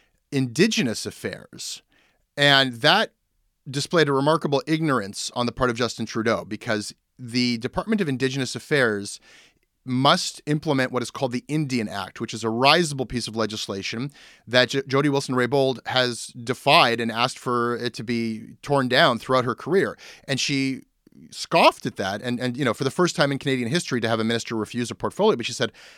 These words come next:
"I'm absolutely opposed to this act. I can't be the person to implement it." And so she was put into Veteran Affairs,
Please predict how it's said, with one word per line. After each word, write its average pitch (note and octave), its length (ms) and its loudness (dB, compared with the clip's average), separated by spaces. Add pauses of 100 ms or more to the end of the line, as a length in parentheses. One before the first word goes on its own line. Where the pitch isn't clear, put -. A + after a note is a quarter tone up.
(120)
"I'm D3 140 6
absolutely D3+ 440 0
opposed D3 380 2
to C3 60 -6
this A#2 180 -4
act. D#3+ 260 0
I A#2 120 -2
can't C#3+ 200 -4
be A2+ 60 -6
the F#2 80 -6
person F#2+ 300 -8
to G2 120 -12
implement B2+ 400 -2
it." - 160 -16 (380)
And C#3 140 -4
so D#3 100 2
she C#3+ 140 0
was C3+ 140 0
put C3+ 260 -2
into B2 180 -6
Veteran D#3 300 4
Affairs, G#2 480 -6